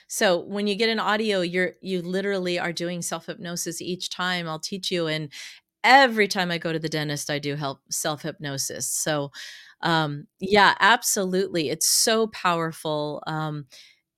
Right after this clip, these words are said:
using it all the time, teaching my, my boys to how to use it. Um, I actually, when my, my son went to college,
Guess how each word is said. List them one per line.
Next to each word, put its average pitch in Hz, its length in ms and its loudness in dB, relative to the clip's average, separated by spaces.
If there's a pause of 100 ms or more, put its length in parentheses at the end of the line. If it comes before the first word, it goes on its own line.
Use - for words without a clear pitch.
(140)
using 196 600 0
it 165 160 -2
all 180 180 2
the 202 80 -2
time, 185 420 0
teaching - 320 -6
my, 147 380 -4
my 143 180 -6
boys 180 600 2
to 196 120 -4
how 175 160 0
to 175 120 0
use 180 360 -2
it. 175 380 0 (100)
Um, 147 400 -6 (460)
I 170 120 6
actually, 170 500 2
when 165 180 -2
my, 160 340 -4
my 165 220 -6
son 175 340 -2
went 165 200 -4
to 180 80 -8
college, 180 760 0